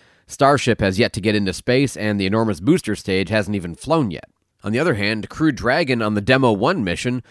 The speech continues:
flew into space in March of twenty nineteen, docked with the International Space Station, and undocked and returned back to Earth safely, before Demo two in May of twenty twenty was the first time in nearly a decade that U S astronauts launched into space from U S soil.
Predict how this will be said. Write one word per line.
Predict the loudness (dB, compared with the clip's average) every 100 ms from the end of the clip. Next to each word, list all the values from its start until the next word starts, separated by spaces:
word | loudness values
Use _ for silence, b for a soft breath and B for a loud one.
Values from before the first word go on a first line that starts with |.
| b b b
flew | -4 0 0
into | 0
space | -4 -2 -2 0
in | 0
March | 0 0 0
of |
twenty | -4 -2 0
nineteen, | 0 -2 -4 -4 -2 -2 -6 -10
docked | -2 2 2 0
with | 0
the | 2
International | 4 4 2 -2
Space | 0 2 2
Station, | 2 0 0 -2 -2
and | -2 2
undocked | 2 2 4 2 0
and | -6
returned | -6 -2 0 2
back | 2 2
to | 0
Earth | 2 0
safely, | -2 -4 -2 -4 -6 -6
before | -2 4 4
Demo | 4 2 2 -2
two | -2 0 4 4 4 0 -6
in | -2 0
May | 2 2
of | 0
twenty | 0 -2 -2
twenty | -2 0 2 2 0 b b
was | -4
the | -2
first | 2 2
time | 4 2 4
in | 4
nearly | 4 4
a | 2
decade | 4 2 4 2
that | 2 0
U | 2
S | 2
astronauts | 2 2 2 0 -2 0
launched | 0 0 -2
into | -6 -6
space | -2 0 0 -4
from | -4 -2
U | 0 2
S | 2 2
soil. | 2 2 2 -2